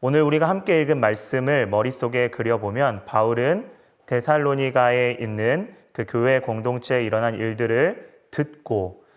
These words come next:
그들을 기억할 때마다 끊임없이 감사하고 감격하고 있다고 이야기합니다. 오늘 본문으로 근거를 보아서 바울은 그리스도의 복음이 데살로니가 공동체와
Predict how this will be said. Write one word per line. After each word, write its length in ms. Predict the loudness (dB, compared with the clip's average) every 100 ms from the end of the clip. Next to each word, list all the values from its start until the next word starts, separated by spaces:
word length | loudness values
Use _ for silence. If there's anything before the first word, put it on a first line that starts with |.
| _ _
그들을 360 | -4 2 4 2
기억할 540 | 2 2 2 2 0
때마다 540 | 2 0 2 2 2 0
끊임없이 800 | -2 0 0 -2 -2 0 0 0
감사하고 1040 | -2 -4 -4 -2 0 0 -2 -2 0 0
감격하고 880 | -2 -6 -6 -2 -2 0 -2 0 -2
있다고 720 | -4 -2 -2 0 -2 -2 -4 -20 _ _
이야기합니다. 840 | -4 -2 -2 -4 -6 -8 -8 -10 -12 _ _ _ _ _ _ _ -20 -20 -12 -2
오늘 160 | -2
본문으로 560 | 0 0 2 2 2 0
근거를 480 | 0 0 2 2 0
보아서 360 | 2 2 2
바울은 540 | 0 2 2 2 0 -2 -14 -4
그리스도의 400 | -2 -2 0 0
복음이 720 | 0 -2 0 0 0 -2 -4 -14 _
데살로니가 880 | -6 -2 2 2 2 2 2 4 2
공동체와 1080 | 0 -4 0 -2 -2 -2 -2 2 2 2 -2